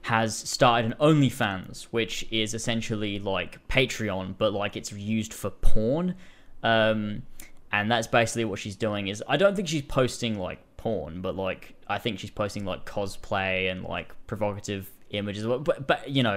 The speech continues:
it, it's, it's all for the same thing. Um, and he made a video about it 'cause she got, uh, a lot of shit from people basically saying, like, "Oh, but you've got a boyfriend. What's going on?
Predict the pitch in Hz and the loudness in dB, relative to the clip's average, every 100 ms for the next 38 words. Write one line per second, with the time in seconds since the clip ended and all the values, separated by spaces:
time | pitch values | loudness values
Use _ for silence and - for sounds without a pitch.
0 | 98 143 - 143 135 165 147 190 143 120 | 0 -2 0 -2 0 2 6 6 6 2
1 | - 113 101 - 92 - - - - - | 4 4 2 0 -2 -4 -10 -20 -18 -14
2 | - 113 110 107 101 101 - - - - | 4 6 8 4 0 -4 -8 -4 -2 0
3 | - - - 127 139 135 123 110 123 123 | -2 -2 4 8 8 10 8 8 6 8
4 | 113 110 101 117 107 107 107 - 101 - | 8 6 6 2 4 2 0 -2 -4 -2
5 | 127 117 107 - - 95 95 92 107 104 | 2 4 4 2 -4 -2 -2 -2 -2 -2
6 | 98 110 - 101 - 98 95 90 - - | -2 -6 -6 -8 -6 -6 -4 -4 -4 -8
7 | 95 92 98 135 127 123 120 127 107 120 | -6 -6 0 4 4 4 -2 -2 0 0
8 | 120 123 117 117 123 113 113 120 117 117 | 0 -2 -2 0 2 4 2 0 0 -4